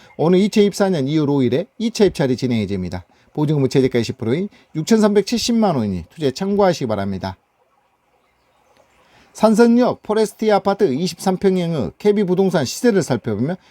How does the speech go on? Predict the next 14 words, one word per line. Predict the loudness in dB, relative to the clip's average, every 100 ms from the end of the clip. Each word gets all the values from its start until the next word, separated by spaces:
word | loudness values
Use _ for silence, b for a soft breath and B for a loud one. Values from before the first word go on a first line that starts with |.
| b
일반 | -2 2 4
평가는 | 2 2 0 0
팔억 | 0 -2 0
팔천만 | -4 0 -2 0 -4
원, | -8 _
하위 | 0 2
평가는 | 2 0 0 -2
팔억 | -2 0 0
오천만 | 0 -2 -2 -2
원, | -4 b b
상위 | 0 2 4
평가는 | 0 2 0 0
구억 | -2 -2 0
원입니다. | -2 -4 -8